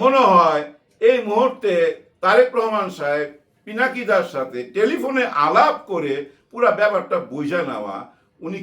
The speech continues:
কি বলতে চাইছে। হ্যাঁ, উনি যেটা বলতে চাইছে যে বর্তমান যে সরকারটা, অনেকেই তো বলতেছে এই সরকারের অধীনে নির্বাচন করবে না, তত্ত্বাবধায়ক সরকার লাগবে, এইভাবে একটা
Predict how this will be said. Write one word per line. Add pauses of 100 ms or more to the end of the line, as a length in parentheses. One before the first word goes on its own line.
(100)
কি (140)
বলতে (120)
চাইছে। (440)
হ্যাঁ, (160)
উনি
যেটা (120)
বলতে (100)
চাইছে
যে (120)
বর্তমান (100)
যে (140)
সরকারটা, (460)
অনেকেই
তো (120)
বলতেছে
এই
সরকারের
অধীনে (100)
নির্বাচন (100)
করবে
না, (120)
তত্ত্বাবধায়ক (100)
সরকার (140)
লাগবে, (520)
এইভাবে
একটা